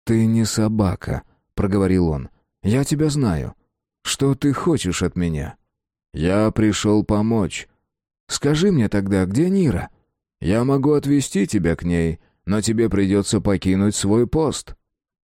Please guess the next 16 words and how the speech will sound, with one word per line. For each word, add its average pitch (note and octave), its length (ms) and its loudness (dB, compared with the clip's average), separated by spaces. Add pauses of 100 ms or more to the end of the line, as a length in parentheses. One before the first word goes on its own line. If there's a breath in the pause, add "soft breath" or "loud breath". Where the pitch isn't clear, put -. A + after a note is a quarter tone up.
Мэжнун E3 720 0
взглянул G#2+ 640 0
на E2 160 -2
дом, B2+ 400 -2 (300 soft breath)
за G#2 160 -2
которым D#3+ 400 0
наблюдал G2 460 0
все F#2+ 340 -4
пять - 340 -6
лет. D2 340 -10 (520)
Красный C3 400 -2
кирпич, F#2+ 460 -4
высокая D2+ 500 -4
труба, D#2 460 -6 (480)
шатровая G2+ 600 -2
крыша, A#2 480 -4